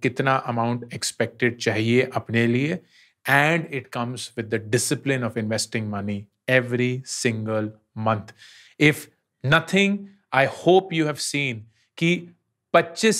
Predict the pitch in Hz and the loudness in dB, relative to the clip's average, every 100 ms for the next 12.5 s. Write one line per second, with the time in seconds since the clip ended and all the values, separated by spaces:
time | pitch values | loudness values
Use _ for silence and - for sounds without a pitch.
0 | - 175 175 170 180 180 170 170 175 170 | 2 4 4 2 -2 -2 -2 -2 0 0
1 | 165 170 180 - - 165 170 170 165 147 | 0 -2 -4 -8 0 4 6 6 2 2
2 | 165 160 - 143 151 170 - 156 147 151 | 0 0 4 4 4 2 2 2 2 2
3 | 147 143 151 143 131 123 127 127 127 117 | 0 0 2 2 0 0 2 2 -2 -2
4 | 120 - 127 123 139 143 _ _ _ _ | -4 0 0 2 0 -2 _ _ _ _
5 | _ 123 110 170 208 240 180 170 156 147 | _ -4 6 6 8 6 6 4 2 0
6 | 131 123 123 127 131 - _ _ _ 135 | 2 2 0 0 -2 -4 _ _ _ -2
7 | 143 143 139 - 175 175 175 _ 214 269 | 0 0 0 0 2 0 -4 _ 2 2
8 | 302 233 196 160 135 117 120 - _ _ | 4 4 2 2 -2 -2 -8 -14 _ _
9 | _ - 135 - 131 123 120 120 120 127 | _ 0 0 2 0 2 2 0 2 0
10 | 143 _ _ _ 151 160 196 190 175 160 | 0 _ _ _ 2 4 4 4 2 2
11 | 156 156 151 139 131 123 127 123 117 117 | 0 0 -2 -2 -4 -6 -4 -2 0 -2
12 | 123 127 117 - | -2 -4 -4 -6